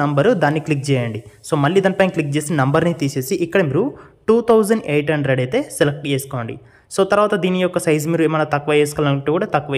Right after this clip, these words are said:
చేసుకోవచ్చు అనమాట. So అంతే అనమాట. తర్వాత మీరు ఈ పార్టికల్ వీడియోలోకి ఇక్కడ వాల్యూమ్ ఆప్షన్ ఉంటుంది, దాంట్లోకి వెళ్ళి సౌండ్ని అయితే మీరు జీరో సెలెక్ట్ చేసుకోండి. So ఇక్కడ మీరు వచ్చేసి వాల్యూమ్ ఆప్షన్లో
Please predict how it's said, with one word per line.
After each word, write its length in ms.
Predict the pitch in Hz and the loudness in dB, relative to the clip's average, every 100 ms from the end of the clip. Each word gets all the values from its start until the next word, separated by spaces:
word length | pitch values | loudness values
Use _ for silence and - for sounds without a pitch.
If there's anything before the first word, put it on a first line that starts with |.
| 131 | -2
చేసుకోవచ్చు 400 | 127 - 127 127 | -2 -6 -6 -6
అనమాట. 260 | 123 117 120 120 - _ _ - | -6 -6 -8 -12 -18 _ _ 0
So 80 | 160 | 2
అంతే 180 | 147 165 175 | 2 2 0
అనమాట. 260 | 143 143 240 277 170 | 0 0 0 0 2
తర్వాత 220 | 170 190 190 | 2 2 0
మీరు 140 | 196 190 170 - | 0 0 -4 -6
ఈ 20 | 160 151 | -4 0
పార్టికల్ 340 | 147 147 180 170 | 0 0 -2 2
వీడియోలోకి 300 | 170 165 185 | 2 0 0
ఇక్కడ 140 | 180 156 135 131 | 0 0 0 0
వాల్యూమ్ 280 | 135 170 170 | 0 2 0
ఆప్షన్ 180 | - 151 | -2 -4
ఉంటుంది, 180 | 151 175 | -2 0
దాంట్లోకి 300 | 147 143 143 143 | -2 -2 -4 -4
వెళ్ళి 140 | 185 - | -4 -2
సౌండ్ని 280 | 139 151 160 | -2 0 -2
అయితే 100 | 165 | -2
మీరు 100 | 160 131 127 127 | -2 -2 -6 -4
జీరో 180 | 151 156 | -2 -2
సెలెక్ట్ 240 | 151 143 147 | -4 -6 -4
చేసుకోండి. 400 | 135 - 123 143 269 - _ _ _ _ _ | -4 -6 -6 -4 -6 -10 _ _ _ _ _
So 60 | - | -4
ఇక్కడ 140 | 143 139 135 | 0 0 0
మీరు 100 | 135 | -2
వచ్చేసి 280 | 131 131 185 202 | -4 -4 -4 0
వాల్యూమ్ 260 | 147 139 139 | 0 2 0
ఆప్షన్లో 340 | 135 - 131 | -2 -4 -2